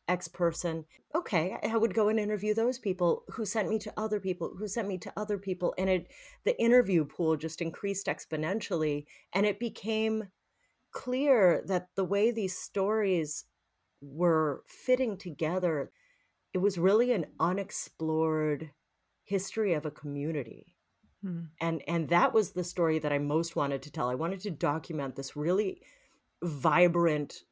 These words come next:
Speaker 1: creative, daring community during a pivotal time that ultimately changed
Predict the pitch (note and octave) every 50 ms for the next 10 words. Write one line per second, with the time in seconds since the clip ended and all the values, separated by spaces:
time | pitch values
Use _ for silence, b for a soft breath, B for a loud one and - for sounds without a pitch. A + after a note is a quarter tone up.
0 | _ _ _ - - - F#3+ F#3 F3 E3 D#3+ D#3 D#3+ E3 E3 D#3+ D3+ C#3+ C#3 C3+
1 | B2+ - - - _ _ - - - - D#3+ D#3 F3+ E3 F3+ G#3 A3+ G#3+ F#3+ E3+
2 | D#3+ D3 - D3+ D3 D3+ D#3+ E3+ F3 F3 D#3+ D3 C#3 C3+ C3+ C3 B2+ B2+ _ _
3 | _ _ _ _ _ _ _ _ - D#3 F3 F3+ D#3+ E3+ E3 D#3+ D#3+ D#3+ D3+ -
4 | - _ _ _ - C#3+ - - - F#3+ F#3 - G#3 - D3+ D3 - - E3+ E3+
5 | F3+ E3+ C#3+ D3 C#3+ - D3 F3 F#3 F#3 F#3+ F#3 E3 - D3 D3 C#3 C3+ C3 B2+
6 | B2+ - _ _ _ _ _ - E3+ D3+ C#3+ C#3 C3+ C3 B2 - - - -